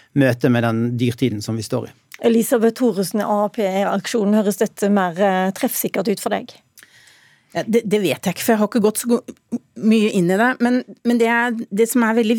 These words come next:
Speaker 3: viktig for oss da, det er jo det at, eh, vi kan ikke sitte og vente. Renate i Drammen kan ikke sitte og vente. Hun trenger penger her og nå, og hun trenger å få gjort noe med sin situasjon,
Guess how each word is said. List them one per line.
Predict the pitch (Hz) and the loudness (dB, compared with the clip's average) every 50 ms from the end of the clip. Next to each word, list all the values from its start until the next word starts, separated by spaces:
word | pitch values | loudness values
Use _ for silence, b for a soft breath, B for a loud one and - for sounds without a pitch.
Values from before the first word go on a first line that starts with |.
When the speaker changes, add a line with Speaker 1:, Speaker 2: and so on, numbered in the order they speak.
| 262 - | 0 -4
Speaker 3:
viktig | - - 214 190 | -2 -4 -2 0
for | 277 254 | 0 0
oss | 247 - - - - | 0 0 -2 -2 0
da, | 294 185 - _ B B B B B B B B B B | -2 -2 -2 _ B B B B B B B B B B
det | - - | -4 0
er | - 196 190 214 | 0 2 2 2
jo | 233 226 | 2 2
det | 214 196 | 2 2
at, | 190 196 - - 233 | 0 0 2 2 0
eh, | 240 - - | 2 2 -2
vi | 208 180 233 240 294 294 | 0 2 2 2 2 2
kan | - 262 220 | 2 0 0
ikke | - 247 233 - | 0 -2 -2 -2
sitte | 214 - 220 | -2 -2 0
og | 208 | 0
vente. | 226 202 180 - - 202 208 220 - _ _ _ _ b b b | 0 0 0 -2 -2 -2 -2 -2 -4 _ _ _ _ b b b
Renate | b 202 240 254 226 202 190 175 175 _ - 311 311 311 285 - - - _ _ _ _ - | b 0 2 2 2 2 0 -2 -4 _ -2 0 0 0 -2 -4 -10 -20 _ _ _ _ -2
i | 254 254 226 | -2 0 0
Drammen | 220 220 226 247 294 302 | 0 0 0 0 2 2
kan | 311 262 | 0 0
ikke | - 240 220 | -2 -2 -4
sitte | 233 - - | -2 -2 -2
og | 220 220 | 0 0
vente. | 262 220 190 - _ - 247 269 269 - _ B B B B B B B B B | 2 0 0 -2 _ -2 0 0 0 -2 _ B B B B B B B B B
Hun | - 220 | 0 0
trenger | 208 - 247 254 277 294 | 0 2 2 2 2 2
penger | 285 330 269 247 285 294 262 | 2 2 2 2 2 0 0
her | - 247 240 247 277 | 0 0 0 2 2
og | 294 | 2
nå, | 285 277 294 349 415 - - | 2 2 2 0 0 0 0
og | 277 285 | 2 2
hun | 262 269 | 2 2
trenger | 285 - 277 240 220 214 226 226 | 0 -2 -2 -2 0 0 0 0
å | 247 262 | 0 -2
få | - - 285 | 0 -2 -2
gjort | 247 220 190 - - | 0 -2 -4 -4 -2
noe | - 247 254 | 0 0 0
med | 277 277 | 0 0
sin | - - 220 208 196 | 0 -2 0 -2 0
situasjon, | - 254 247 - 285 269 - 277 294 330 | -2 -4 -4 -4 -6 -4 -2 -2 -2 -2